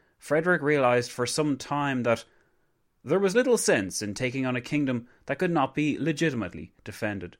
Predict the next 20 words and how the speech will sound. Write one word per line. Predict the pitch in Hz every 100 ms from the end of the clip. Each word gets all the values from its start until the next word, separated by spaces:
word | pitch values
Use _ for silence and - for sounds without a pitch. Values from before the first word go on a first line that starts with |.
| _ _ - 143 _
as | 101 92 85 -
the | 90
historian | 85 90 - 92 87 85
Brennan | 82 90 85 78
Purcell | 85 - 101 87 82
has | 87
noted. | 90 85 87 - _ _ _ _ _ _ _ _ _ _ _ _ _ _ _ _ _ _ _ _ _ _ _ _ _ _ _ _ _ _ _ _ _ _ _ _ _ _ _ _ _ _ _ _
It | - 202
was | 190 160 160
when | 160 160
Frederick | 160 - 131 135 135 -
returned | 120 120 151 156 135 107
to | 113
Heidelberg, | 107 110 107 101 101 110 135
his | 104 92 90
capital, | - 98 104 120 135
in | 98
mid-September | 90 90 - 90 - 123 110
sixteen | 101 101 - 98 92
nineteen, | 92 92 113 110